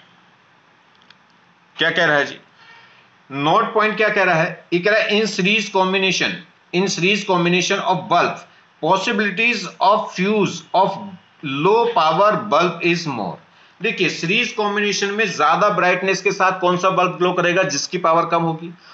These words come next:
और जिसकी power कम होगी वो ज्यादा brightness के साथ ग्लो करेगा, तो fuse होने के chances भी उसी के ज्यादा है क्योंकि उसी के क्रॉस voltage ज्यादा आ रहा होगा। आगे बात समझ में नहीं? Parallel combination में अगर बात करें तो parallel combination में ज्यादा brightness के साथ कौन ग्लो करेगा? ज्यादा brightness के साथ वो ग्लो करेगा जिस पे क्या है,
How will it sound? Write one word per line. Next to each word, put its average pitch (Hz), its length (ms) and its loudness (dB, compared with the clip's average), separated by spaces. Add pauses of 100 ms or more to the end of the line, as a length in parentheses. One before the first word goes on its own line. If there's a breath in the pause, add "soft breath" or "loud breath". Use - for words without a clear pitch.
(120 loud breath)
और 139 140 -2
जिसकी 175 300 -2
power 180 320 2
कम 170 120 2
होगी 180 220 2
वो 196 140 2
ज्यादा 143 260 2
brightness 165 440 0
के 185 80 -4
साथ 175 240 0
ग्लो 170 140 0
करेगा, 180 260 0
तो 185 140 -2
fuse 190 380 0
होने 160 180 0
के 170 100 -2
chances 117 440 0
भी 127 100 -4
उसी 147 180 -4
के 156 120 -6
ज्यादा 147 260 2
है 180 80 0
क्योंकि 151 260 -6
उसी 131 200 -4
के 127 100 -6
क्रॉस 113 240 -2
voltage 95 320 -4
ज्यादा 104 220 2
आ 160 40 4
रहा 175 120 2
होगा। 160 260 -4 (360)
आगे 147 180 2
बात 226 140 2
समझ 240 180 0
में 226 120 0
नहीं? 127 140 -2 (400 loud breath)
Parallel 175 300 2
combination 202 440 2
में 202 60 0
अगर 202 140 0
बात 190 200 0
करें 190 200 -6 (360 loud breath)
तो 151 60 0
parallel 185 360 0
combination 202 460 2
में 214 120 0
ज्यादा 175 300 2
brightness 185 460 0
के 196 80 0
साथ 190 240 0
कौन 185 200 0
ग्लो 180 180 2
करेगा? 185 360 0
ज्यादा 160 320 0
brightness 170 420 0
के 175 80 -4
साथ 170 280 -2
वो 135 180 -2
ग्लो 165 200 0
करेगा 175 320 0
जिस 151 240 -4
पे 170 160 -2
क्या 160 180 0
है, 170 340 0